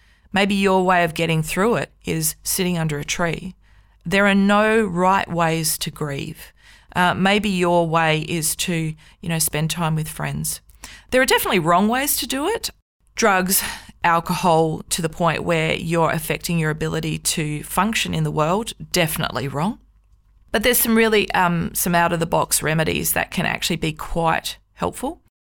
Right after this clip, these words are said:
My favourite, of course, is the past life therapy. There's absolutely nothing like having the experience of being reunited with soulmates in other lifetimes for you to truly realise that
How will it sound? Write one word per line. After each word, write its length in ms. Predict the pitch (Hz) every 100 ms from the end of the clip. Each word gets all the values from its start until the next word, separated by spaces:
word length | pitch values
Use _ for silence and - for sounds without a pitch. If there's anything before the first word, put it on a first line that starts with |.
| _ -
My 240 | 175 180
favourite, 520 | 180 165 156 - -
of 180 | 160 156
course, 340 | - 156 147 156
is 80 |
the 80 | -
past 320 | - 151 143
life 180 | 165 151
therapy. 520 | - 151 156 165 156 - - - -
There's 200 | 208 -
absolutely 760 | - 214 202 - 214 196 - 175
nothing 680 | 180 180 180 185 - 202 185
like 480 | 175 170 156 156 -
having 460 | - 190 202 220
the 160 | 208 208
experience 1080 | - - - 190 190 170 147 - - - - _ -
of 400 | 165 160 156 - _ _ -
being 420 | 214 214 202 175
reunited 1040 | 180 208 202 202 180 175 170 202 196 160
with 160 | 147 151
soulmates 880 | - - 165 208 127 78 - - - _ -
in 220 | 185 170
other 260 | - 180 180
lifetimes 800 | 160 160 190 214 - 175 151 -
for 120 | -
you 100 | 160
to 120 | -
truly 600 | - - - 190 208 180
realise 640 | 156 160 180 180 151 151 -
that 220 | 156 -